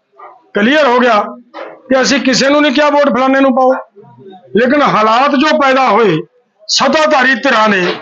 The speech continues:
ਉਹਨਾਂ ਦੇ ਉੱਤੇ ਲੋਕਾਂ ਨੇ ਆਪਦੀ, ਅਹ, ਅਵੇਅਰਨੈਸ ਦੇ ਨਾਲ ਵੋਟ ਦਿੱਤੀ,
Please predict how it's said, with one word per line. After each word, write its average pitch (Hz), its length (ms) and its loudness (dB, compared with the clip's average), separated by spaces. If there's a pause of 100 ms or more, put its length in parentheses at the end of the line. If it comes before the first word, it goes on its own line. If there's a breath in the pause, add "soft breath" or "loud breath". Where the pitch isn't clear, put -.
(560)
ਉਹਨਾਂ 294 260 2
ਦੇ 277 80 2
ਉੱਤੇ 269 240 0
ਲੋਕਾਂ 226 480 0
ਨੇ 277 120 0
ਆਪਦੀ, 240 500 0
ਅਹ, 208 1000 -4
ਅਵੇਅਰਨੈਸ 277 520 0
ਦੇ 247 140 0
ਨਾਲ 202 200 0 (560)
ਵੋਟ 208 320 0
ਦਿੱਤੀ, 254 360 0